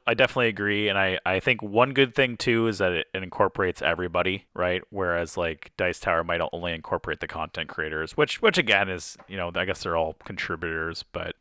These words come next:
is the voice of few bigger than the voice of everybody? And then, but then again, everyone who goes to Board Game Geek are power users of board games, right? So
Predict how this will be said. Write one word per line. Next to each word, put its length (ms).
is 160
the 60
voice 320
of 100
few 460
bigger 240
than 160
the 40
voice 280
of 80
everybody? 600
And 140
then, 180
but 120
then 100
again, 240
everyone 240
who 60
goes 160
to 80
Board 300
Game 120
Geek 300
are 120
power 320
users 420
of 140
board 200
games, 300
right? 320
So 220